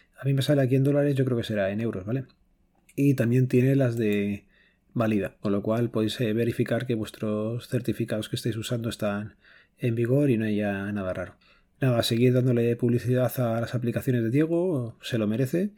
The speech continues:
Está haciendo muchísimo y parece que está moviendo,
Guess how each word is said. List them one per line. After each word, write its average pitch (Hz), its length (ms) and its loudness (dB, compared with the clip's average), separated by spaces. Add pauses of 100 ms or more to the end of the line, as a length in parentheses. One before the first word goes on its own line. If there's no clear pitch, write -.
(180)
Está - 180 -4
haciendo 127 220 2
muchísimo 120 460 0
y 113 60 -2
parece 117 260 -2
que 117 260 -2
está 117 240 -4
moviendo, 110 600 -2